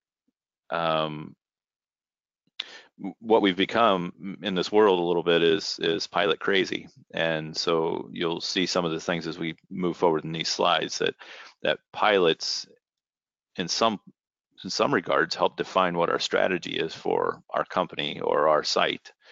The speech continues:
um, going forward for I O T.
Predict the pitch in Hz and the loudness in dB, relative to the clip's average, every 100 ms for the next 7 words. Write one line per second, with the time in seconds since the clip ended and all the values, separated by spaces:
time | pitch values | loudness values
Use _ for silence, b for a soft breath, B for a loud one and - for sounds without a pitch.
0 | B B B B B B - 80 82 82 | B B B B B B -6 0 2 4
1 | 78 - - _ _ - 90 82 87 - | 2 -4 -12 _ _ 0 2 2 2 4
2 | 82 82 78 - 85 82 71 76 73 76 | 6 4 2 -4 -2 -2 0 2 2 2
3 | 113 101 - | 0 -4 -8